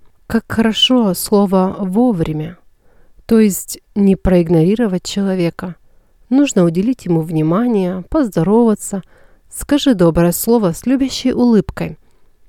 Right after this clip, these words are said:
А может, нужно посидеть рядом в молчании? Это тоже может быть слово «вовремя». Заметить одиноких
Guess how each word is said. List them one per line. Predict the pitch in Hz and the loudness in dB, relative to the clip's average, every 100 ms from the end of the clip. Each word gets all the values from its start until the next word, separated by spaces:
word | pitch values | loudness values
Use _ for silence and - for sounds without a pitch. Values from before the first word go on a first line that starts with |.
| _ | _
А | 208 | 0
может, | 220 240 233 214 - - - - | 2 2 0 -4 -8 -18 -20 -8
нужно | 208 208 202 185 | -2 -2 -2 -4
посидеть | - 180 - 196 185 277 - - - | -2 -4 -2 -6 -2 -4 -4 -10 -4
рядом | 185 175 170 165 156 170 - | 0 2 2 -2 -4 -8 -10
в | 185 | -6
молчании? | 170 175 - 185 165 175 175 175 - _ _ _ _ | -2 -4 -4 -4 -4 -4 -8 -12 -16 _ _ _ _
Это | - 185 160 | -4 -2 -2
тоже | - 190 254 247 | 0 0 2 0
может | 185 175 - | 2 0 -2
быть | 170 151 - | -8 -8 -6
слово | - 180 175 160 | -4 -2 0 0
«вовремя». | 190 165 160 156 170 - _ _ _ _ _ _ _ _ _ _ - | 0 0 -4 -8 -12 -14 _ _ _ _ _ _ _ _ _ _ -8
Заметить | 208 226 277 294 180 - - | -2 4 4 4 0 -2 -2
одиноких | 185 202 214 226 - 180 - | 2 4 4 0 -4 -14 -16